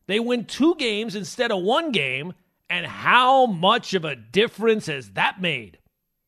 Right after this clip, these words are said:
Anyone still celebrate? What did they beat, the Rams and the Browns that year? Anybody still celebrating those wins?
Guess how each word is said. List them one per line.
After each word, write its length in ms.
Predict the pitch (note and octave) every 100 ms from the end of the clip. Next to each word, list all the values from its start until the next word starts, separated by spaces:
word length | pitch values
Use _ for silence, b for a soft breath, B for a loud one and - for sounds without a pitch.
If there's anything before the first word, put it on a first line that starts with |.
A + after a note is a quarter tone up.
| -
Anyone 380 | E3+ A3+ A#3 A#3+
still 260 | - B3
celebrate? 500 | - A#3 A#3 G#3+ A3+
What 120 | G3
did 80 | C#4
they 100 | A#3
beat, 200 | D#3 D3
the 100 | B2+
Rams 460 | A#2 D#3+ G3+ G#3+ F3+
and 100 | D#3
the 40 |
Browns 420 | G#2+ C3+ F#3+ A3
that 120 | G#3+ A3+
year? 120 | A3+ b b
Anybody 340 | G3 B3+ C4 B3+
still 240 | - B3
celebrating 600 | - B3 B3 A#3+ B3 F3+
those 260 | E3 C4+ G#3+
wins? 540 | A#3+ D4+ F4 - -